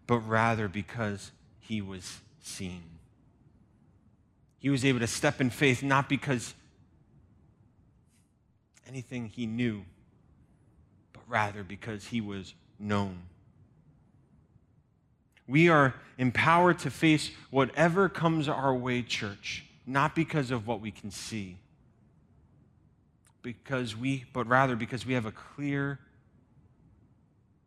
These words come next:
bold, confident expectation of what is to be,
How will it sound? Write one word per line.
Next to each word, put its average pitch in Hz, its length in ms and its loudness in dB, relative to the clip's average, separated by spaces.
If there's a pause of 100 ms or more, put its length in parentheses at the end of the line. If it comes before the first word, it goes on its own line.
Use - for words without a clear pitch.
(220)
bold, 127 480 -4
confident 131 680 -4 (300)
expectation 123 720 -6
of 104 160 -8
what 120 160 -4
is 113 180 -8
to - 140 -14
be, 104 440 -6